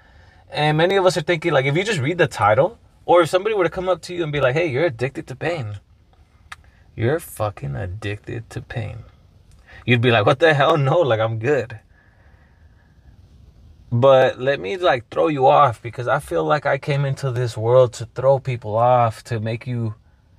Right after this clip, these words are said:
dig deeper, to ask the same question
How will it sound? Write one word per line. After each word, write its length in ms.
dig 320
deeper, 460
to 120
ask 220
the 80
same 300
question 760